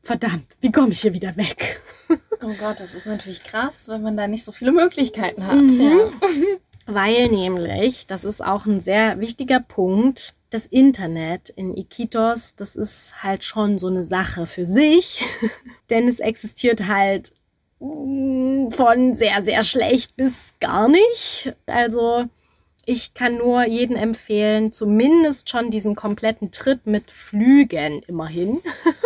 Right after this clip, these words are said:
Speaker 1: <laughs> vorab zu buchen vielleicht.
Speaker 2: Mhm. Ja, dass man da schon auf der sicheren Seite ist.
Speaker 1: Ja, weil ich ja so voll entspannt war und dachte, "Na ja, den Flug buche ich mir dann zurück einfach wieder von dort. Das ist gar kein Problem."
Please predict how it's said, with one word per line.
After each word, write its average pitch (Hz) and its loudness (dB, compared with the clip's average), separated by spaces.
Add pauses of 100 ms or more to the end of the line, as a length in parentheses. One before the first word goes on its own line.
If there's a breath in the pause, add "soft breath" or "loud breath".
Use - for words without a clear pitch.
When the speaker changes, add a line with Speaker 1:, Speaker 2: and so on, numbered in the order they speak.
Speaker 1:
<laughs> - -14
vorab - 0
zu - -4
buchen 170 -10
vielleicht. - -10
Speaker 2:
Mhm. 190 0 (160)
Ja, 170 -12
dass - -12
man 180 -12
da 170 -8
schon 170 -12
auf 170 -20
der 180 -16
sicheren 170 -12
Seite - -18
ist. - -16 (160)
Speaker 1:
Ja, 185 0
weil 180 -2
ich 262 2
ja 226 2
so 190 -2
voll 277 2
entspannt 254 2
war 240 -2
und 196 -6
dachte, 190 -8
"Na 294 2
ja, 170 -6
den 180 -4
Flug - -6
buche 320 4
ich - 0
mir 302 0
dann 277 2
zurück 269 -4
einfach 254 -2
wieder 247 0
von 208 -4
dort. 185 -2 (160)
Das 269 -4
ist - -8
gar 226 -2
kein 220 -4
Problem." 262 2